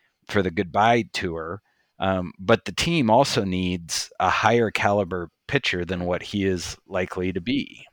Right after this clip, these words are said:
And so does it really fill a need? And I don't know if it does.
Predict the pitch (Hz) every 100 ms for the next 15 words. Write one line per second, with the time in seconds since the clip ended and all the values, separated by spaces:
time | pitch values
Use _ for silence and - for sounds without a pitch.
0 | _ _ 101 92 - 104 98 92 90 92
1 | 104 107 110 98 98 98 95 - 95 90
2 | 90 98 123 87 64 - 78 90 98 87
3 | 87 - 87 117 - - -